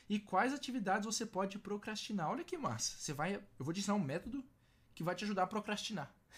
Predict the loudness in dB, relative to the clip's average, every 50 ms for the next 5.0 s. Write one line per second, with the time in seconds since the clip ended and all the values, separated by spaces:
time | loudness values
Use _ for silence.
0 | -20 -8 -4 -4 -2 0 0 0 0 -2 -12 -20 -20 _ -4 2 4 4 4 8
1 | 8 6 6 8 2 -2 -2 -2 0 0 0 0 0 0 -2 0 0 2 0 0
2 | -2 -4 -6 -8 -14 -18 -18 -20 -18 -18 -16 -18 -18 -10 -10 -4 0 2 2 2
3 | 2 2 2 2 2 2 0 2 2 2 2 2 2 0 0 0 -2 -4 -6 -12
4 | -18 -20 -20 -20 -20 -20 -14 0 2 4 4 4 4 2 2 0 -2 -6 -6